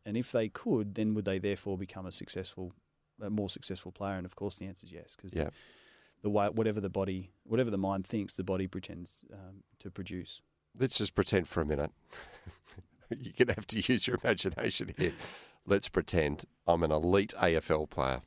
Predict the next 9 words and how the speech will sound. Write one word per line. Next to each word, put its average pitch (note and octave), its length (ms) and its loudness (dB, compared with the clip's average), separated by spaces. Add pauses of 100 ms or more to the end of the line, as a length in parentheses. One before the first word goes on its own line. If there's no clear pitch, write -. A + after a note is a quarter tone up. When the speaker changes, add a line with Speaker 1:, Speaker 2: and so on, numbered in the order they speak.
Speaker 2:
<laughs> - 140 -2
right? G#2 480 6
Speaker 1:
Yeah. A2 100 2 (960)
Speaker 2:
But E2 100 4
I'm D2 200 2 (600)
in F#2+ 120 2
a D#2+ 80 6
bad F#2 480 4
patch. - 420 -2